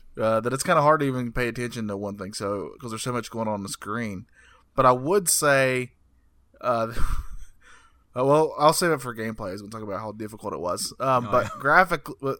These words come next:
Speaker 1: graphically, overall, I, I would say this game looks very, very solid, uh, and it would still hold up today, and it still holds up today. Uh, and I'm kind of, I'm kind of shocked that I hadn't really heard of it before.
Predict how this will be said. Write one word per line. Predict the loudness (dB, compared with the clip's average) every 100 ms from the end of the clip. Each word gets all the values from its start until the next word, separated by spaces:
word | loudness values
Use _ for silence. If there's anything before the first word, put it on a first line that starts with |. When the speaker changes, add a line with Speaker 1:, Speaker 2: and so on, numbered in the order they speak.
| -10
Speaker 1:
graphically, | 2 6 6 4 0 0 -2 _ _ _ _ 2
overall, | 4 6 6 6 6
I, | 6 4
I | 4 2
would | 2 0
say | -2 -2
this | -2 -6
game | -6
looks | -6 -8
very, | -8 -2 0 0
very | -2 -6 -6
solid, | -4 -2 0 -4 -6 _ -6
uh, | -4 -4
and | -4
it |
would | -8 -8
still | -6 -2 -2
hold | -2 -2
up | -4 -4
today, | -6 -6
and | -6
it |
still | -6 -6
holds | -6 -6
up | -10
today. | -10 -12 -12 -14 _ _ _ _ _ _
Uh, | -8 -8 -8 -12 _ _ _ -12
and | -8 -4 -4
I'm | -4 -4
kind | -4 -4
of, | -4 -10 -20 _ _ _ _ _ _ _ -14
I'm | -10
kind | -6 -4
of | -4
shocked | -4 -4
that | -2
I | -2
hadn't | -2 -4
really | -6 -6
heard | -4 -4
of | -6
it | -8
before. | -10 -10 -10 -10